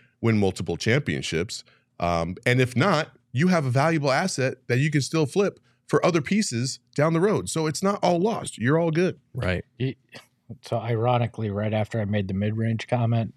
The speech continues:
Speaker 2: Mm-hmm.
Speaker 3: Sport Radar on Twitter tweeted out, uh, that over the last three regular seasons, uh, the Suns now have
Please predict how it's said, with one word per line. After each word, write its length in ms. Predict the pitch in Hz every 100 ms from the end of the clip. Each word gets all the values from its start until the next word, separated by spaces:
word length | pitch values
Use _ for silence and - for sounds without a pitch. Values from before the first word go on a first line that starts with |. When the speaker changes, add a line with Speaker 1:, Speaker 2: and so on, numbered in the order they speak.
| -
Speaker 2:
Mm-hmm. 220 | 104 98
Speaker 3:
Sport 400 | 95 - 120 127
Radar 640 | 123 120 120 117 117 120 120 _ _ -
on 300 | 117 113 110
Twitter 420 | - 135 120 113
tweeted 360 | - 135 120 113
out, 200 | 107 107 _ _ _ -
uh, 100 | 117
that 260 | 110 110 107 -
over 220 | 135 127
the 100 | 123
last 460 | 117 135 151 156
three 240 | - 147 147
regular 440 | 139 135 143 135
seasons, 760 | 120 131 131 107 101 98 98 - _ _ _ _ -
uh, 180 | 113 113
the 100 | 120
Suns 380 | 117 147 143 127
now 180 | 135 131
have 300 | 127 113